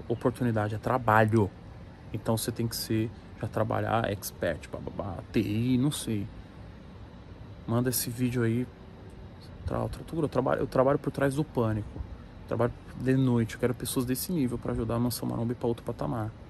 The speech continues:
Quero provar pra pessoas que nós pode. Eu tenho algumas, eu levei alguns murros aí que eu quero provar que nós vai ser bom. Então a gente vai provar.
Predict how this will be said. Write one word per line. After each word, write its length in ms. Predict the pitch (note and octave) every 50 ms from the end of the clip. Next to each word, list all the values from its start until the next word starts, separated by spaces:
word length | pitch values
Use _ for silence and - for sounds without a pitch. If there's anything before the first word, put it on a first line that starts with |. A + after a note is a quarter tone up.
| - - - - - - - - - - - - - - - - - - - -
Quero 160 | - - A#2+
provar 640 | - - C3+ B2+ A#2+ A#2 B2 A#2+ B2 C3+ C3+ - - - - - - - - - - - - - - -
pra 80 | -
pessoas 380 | - - A#2 - - B2 B2 -
que 160 | - - A#2+
nós 200 | B2 B2 A#2 A#2
pode. 440 | - - A#2+ A#2 A2+ A2 A2 - - - - - - - - - - - - - - - - - - - - - - - - - - - - - - - - - - - - - - -
Eu 80 | A#2
tenho 400 | A2 - - B2 B2+ C3+ C3+ - -
algumas, 640 | A#2+ A#2+ A#2+ B2 B2 B2 A2+ A2 - - - - - - - - - - -
eu 120 | - - A2
levei 200 | A#2 A#2+ A#2+ B2+
alguns 320 | B2 A#2+ B2 B2+ A#2 A2+
murros 540 | B2 A2+ A#2 B2+ C3+ A#2+ A2+ A#2+ G#2+ - -
aí 160 | G#2+ A2 A#2
que 120 | A2+ - A2+
eu 80 | A2 - - - - - -
quero 220 | - - B2+ C3+
provar 460 | - - D3 C#3+ B2+ A#2+ B2 A#2+ B2+
que 120 | - - C#3
nós 140 | C3+ C3+ C3+
vai 100 | C3+ C3
ser 140 | D3 D3+
bom. 240 | C#3 B2+ A#2 A2+ A2 G#2+ - - - - - - - - - - - - - - - - - - - - - -
Então 140 | - - A2+ A2+
a 40 |
gente 160 | A2 A#2+ A#2 -
vai 100 | B2 A#2+
provar. 540 | - - - - C#3+ B2+ A2+ G#2+ G#2 -